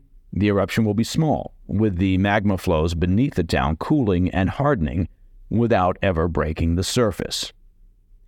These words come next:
One pressing concern, however, involves the, nope, again, not gonna try to pronounce that. It's a power plant with a name, a geothermal station located just over six kilometers from Grindavik.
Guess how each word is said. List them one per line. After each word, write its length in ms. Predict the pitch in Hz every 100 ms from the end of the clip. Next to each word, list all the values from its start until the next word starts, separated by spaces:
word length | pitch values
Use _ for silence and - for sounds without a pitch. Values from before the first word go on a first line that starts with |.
| _ _
One 280 | 110 139 170
pressing 360 | 143 123 110
concern, 480 | 98 90 - 98 62
however, 420 | 76 76 58 - - - - -
involves 540 | 104 117 120 113 95
the, 280 | 104 101 98 - - - - - - - - - -
nope, 580 | 92 87 80 80 117 - - - - - -
again, 400 | 82 92 90 101
not 200 | 92 98
gonna 180 | 98 92
try 200 | 98 98
to 60 |
pronounce 340 | 101 107 110 113
that. 300 | 120 104 - - -
It's 220 | 104 -
a 300 | 110 90 73 - -
power 240 | 151 156
plant 320 | - 71 71 -
with 140 | 87
a 40 |
name, 380 | 107 78 76 101 - - -
a 80 | 98
geothermal 640 | 98 151 151 - 127 117 95
station 400 | 69 67 - 78
located 420 | 92 107 92 90
just 320 | 110 127 -
over 200 | 117 95
six 460 | - - 151 - - _ -
kilometers 720 | - 98 104 110 85 - -
from 200 | - 80
Grindavik. 520 | 92 101 82 - -